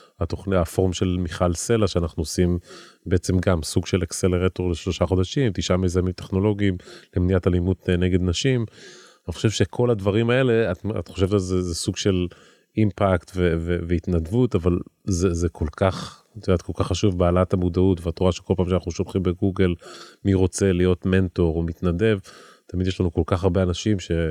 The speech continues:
שבעצם זה גם, זה חיבור כזה בין טכנולוגיה למשהו עם כל כך הרבה אימפקט,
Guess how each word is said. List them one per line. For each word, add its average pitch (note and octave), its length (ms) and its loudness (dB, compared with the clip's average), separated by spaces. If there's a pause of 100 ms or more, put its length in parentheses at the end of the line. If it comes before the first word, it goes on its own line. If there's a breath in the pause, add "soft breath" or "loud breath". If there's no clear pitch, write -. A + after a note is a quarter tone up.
(280)
שבעצם E2+ 480 -2
זה E2+ 120 -2
גם, E2+ 280 2
זה E2 120 -6
חיבור F#2 420 0
כזה F2+ 240 2
בין F2+ 240 0 (480 loud breath)
טכנולוגיה G2 800 0
למשהו F#2 400 0
עם F2 60 -2
כל F2+ 140 -4
כך F2 180 -2
הרבה F2+ 200 2
אימפקט, G2 520 0